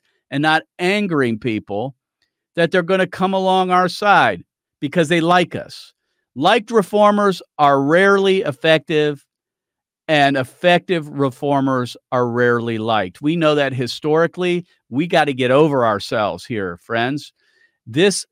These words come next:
does not help our case, and I don't think it helped us in Michigan. All right, let's move on to Ohio.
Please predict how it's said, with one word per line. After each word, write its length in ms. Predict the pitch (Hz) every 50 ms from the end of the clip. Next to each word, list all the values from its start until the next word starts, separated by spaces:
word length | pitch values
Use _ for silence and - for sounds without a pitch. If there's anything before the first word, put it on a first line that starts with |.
| 139
does 340 | 120 139 151 151 156 147 127
not 260 | 139 143 143 147 143
help 300 | 139 147 147 147 143 -
our 200 | 147 135 135 131
case, 460 | 127 - - 135 135 127 110 104 - - -
and 160 | 120 113 110
I 80 | 107 117
don't 260 | 117 139 143 151 143
think 160 | - 131 123
it 100 | 120 110
helped 300 | 117 120 113 107 _ -
us 240 | 104 101 104 - - _ _ _ _ _ _ _ _ _ _ _ _
in 180 | - 127 117 120
Michigan. 540 | 131 135 131 - - 101 - - 69 - _ _ -
All 120 | 170 190
right, 180 | 190 151 123 143
let's 220 | 180 208 185 -
move 240 | 190 196 196 180 175
on 260 | 175 175 180 180 175
to 220 | 170 - 156 139 135
Ohio. 760 | 123 117 120 131 165 180 175 170 160 151 139 127 135 160 156